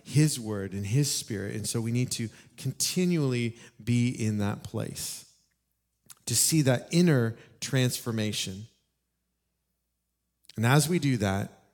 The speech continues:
then our next step is this. Number three, live with expectation. Live with expectation. And why do I say that one?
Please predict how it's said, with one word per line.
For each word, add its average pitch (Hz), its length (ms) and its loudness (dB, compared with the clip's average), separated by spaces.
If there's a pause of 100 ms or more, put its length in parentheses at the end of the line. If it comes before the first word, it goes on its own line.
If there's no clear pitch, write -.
(480)
then 127 160 6
our 131 80 6
next 135 300 2
step 127 200 -4
is 101 200 -4
this. - 360 -4
Number 113 200 -4
three, 123 400 -2 (180)
live 151 560 8 (160)
with 123 340 -4
expectation. - 920 -6 (1120)
Live 151 320 0
with 151 160 -4
expectation. 107 800 -6
And 107 100 -8
why 127 200 4
do 143 120 2
I 131 60 2
say 123 220 0
that 117 240 0
one? 160 180 -4